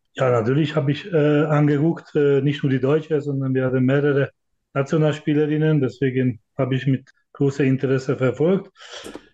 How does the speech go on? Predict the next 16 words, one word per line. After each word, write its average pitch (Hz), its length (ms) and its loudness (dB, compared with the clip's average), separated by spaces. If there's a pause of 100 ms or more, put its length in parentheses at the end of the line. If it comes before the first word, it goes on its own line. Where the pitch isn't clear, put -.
(100)
Ich - 80 -20
glaube, 139 200 -6
die 135 120 -2
deutsche 147 580 0
Nationalmannschaft 143 1700 0
hat, 135 340 -2
äh, 139 360 2
am 143 200 0
Ende 165 600 2 (280)
ein 131 160 -2
realistischer 131 800 0
siebter 123 320 -4
Platz, - 420 -8
äh, 127 60 -2
erreichen 117 1120 0
können. 131 540 0